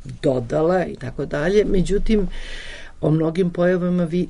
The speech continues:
tada, u tom trenutku, čak i ako ste bili prisutni, ako ste išli na predstave,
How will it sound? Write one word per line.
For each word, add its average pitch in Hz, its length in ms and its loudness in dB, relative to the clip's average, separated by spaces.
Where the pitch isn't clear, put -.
tada, 123 360 -4
u - 80 -8
tom 151 240 -6
trenutku, 147 460 -6
čak - 260 -10
i 170 60 -2
ako 160 160 -8
ste - 180 -6
bili 147 280 -4
prisutni, - 680 -8
ako - 160 -12
ste 147 200 -4
išli 147 380 0
na 143 160 0
predstave, - 720 -2